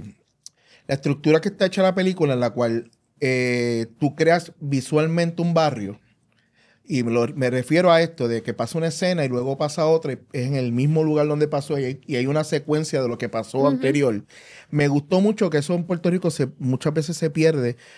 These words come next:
Speaker 1: por la cuestión de las locaciones, ¿no? Y él utiliza el exterior y el interior y me gustó mucho cómo lo trabajaron, ¿sabes? Que
Speaker 2: Ujú.
Speaker 1: tú sientes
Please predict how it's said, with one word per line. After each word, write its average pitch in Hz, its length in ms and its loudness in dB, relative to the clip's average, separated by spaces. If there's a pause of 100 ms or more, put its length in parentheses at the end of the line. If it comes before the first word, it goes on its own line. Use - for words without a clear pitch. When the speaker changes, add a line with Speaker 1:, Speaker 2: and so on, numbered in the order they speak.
(220)
Speaker 1:
por 131 140 2
la 123 80 2
cuestión 123 300 -4
de 143 80 2
las 156 100 2
locaciones, 151 580 0
¿no? 147 260 0 (320)
Y 123 120 0
él 127 100 2
utiliza 160 380 0
el 160 80 4
exterior 139 520 0
y 151 40 2
el 160 80 0
interior 165 600 2 (260)
y 139 120 -2
me 135 120 2
gustó 127 340 0
mucho 175 320 0
cómo 127 180 -2
lo 117 80 2
trabajaron, 107 720 0
¿sabes? 104 320 0
Que 113 300 0
Speaker 2:
Ujú. 269 60 -8 (440)
Speaker 1:
tú 170 140 2
sientes 202 640 0